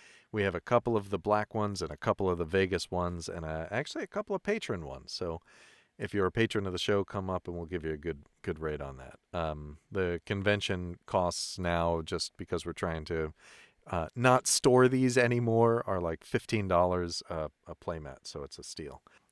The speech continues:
We also have some new T-shirts. We experimented a little.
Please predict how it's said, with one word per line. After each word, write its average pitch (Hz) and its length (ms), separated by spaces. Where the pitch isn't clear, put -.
We 113 120
also 110 300
have 107 180
some 104 380
new 113 240
T-shirts. 165 640
We 95 140
experimented 170 760
a 139 40
little. 135 440